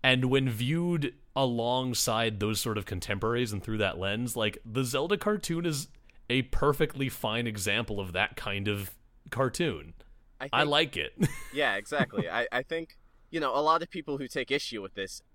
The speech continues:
Speaker 2: take issue specifically with the fact that Link, and this is a segue to talking about his character,
Speaker 1: Mm-hmm,
Speaker 2: mind you.
Speaker 1: mm-hmm. We got
Speaker 2: Uh,
Speaker 1: there.
Speaker 2: yeah.
Speaker 1: Like
Speaker 2: Uh,
Speaker 1: butter. Like
Speaker 2: anyway, uh,
Speaker 1: butter.
Speaker 2: people take issue with the fact that Link is basically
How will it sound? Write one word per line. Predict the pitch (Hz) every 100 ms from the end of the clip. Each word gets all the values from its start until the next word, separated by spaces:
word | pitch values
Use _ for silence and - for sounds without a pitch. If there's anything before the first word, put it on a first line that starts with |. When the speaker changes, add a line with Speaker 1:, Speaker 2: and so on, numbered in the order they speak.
| - -
Speaker 2:
take | 131 117
issue | 127 - 131 120 113
specifically | - - - - 202 185 170
with | 147 135
the | 117
fact | 135 117 -
that | 113 -
Link, | 107 107 - - - - -
and | 104
this | 107
is | 98
a | 98
segue | - 120 110 107
to |
talking | 110 117 110 104
about | 101 95
his | 87
character, | 123 156 117 92
Speaker 1:
Mm-hmm, | 110 95
Speaker 2:
mind | 92
you. | 104 135
Speaker 1:
mm-hmm. | 98
We | 95
got | 104 165
Speaker 2:
Uh, | 104
Speaker 1:
there. | 101 101 - - -
Speaker 2:
yeah. | - 87
Speaker 1:
Like | 95 - -
Speaker 2:
Uh, | 120 120 76
Speaker 1:
butter. | - - - - - - - - - - - - _ - - 82
Like | 71 -
Speaker 2:
anyway, | 139 135 135 127
uh, | 107
Speaker 1:
butter. | 113 117
Speaker 2:
people | 139 143 151
take | - 156 -
issue | 131 - 143 131
with | 127
the | 117
fact | 127 113 117
that | 110
Link | 110 123 120
is | 101
basically | 98 110 - 117 117 110